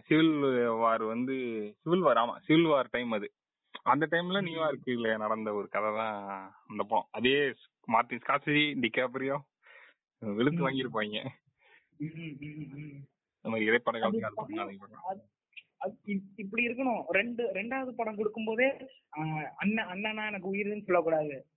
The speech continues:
Speaker 2: சேர்ந்து பத்து படம் கொடுக்கணும்.
Speaker 1: ஐயோ.
Speaker 2: கொடுத்த ஒண்ணு சொல்லாம இருக்கணும்.
Speaker 1: <laughs>
Speaker 2: அதுதான் விஷயம். கொடுத்து பாரு,
Speaker 1: ஐயோ.
Speaker 2: எங்கேயுமே,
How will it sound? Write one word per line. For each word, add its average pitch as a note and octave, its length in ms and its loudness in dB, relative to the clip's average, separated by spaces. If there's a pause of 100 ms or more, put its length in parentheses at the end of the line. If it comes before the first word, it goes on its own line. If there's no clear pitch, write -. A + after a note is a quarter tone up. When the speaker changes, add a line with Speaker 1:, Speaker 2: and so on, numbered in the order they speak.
(240)
Speaker 2:
சேர்ந்து A#3 320 4
பத்து G3 280 0
படம் G#3 300 -2
கொடுக்கணும். F#3 340 -8 (320)
Speaker 1:
ஐயோ. - 100 -6
Speaker 2:
கொடுத்த A3+ 300 6
ஒண்ணு A3+ 300 4 (100)
சொல்லாம A3+ 440 2
இருக்கணும். B3 340 4 (100)
Speaker 1:
<laughs> B3 140 -2
Speaker 2:
அதுதான் G3 480 0
விஷயம். F3 400 -12 (800)
கொடுத்து F4 380 6
பாரு, A#3+ 280 2
Speaker 1:
ஐயோ. G#3 320 -2
Speaker 2:
எங்கேயுமே, C4+ 440 -2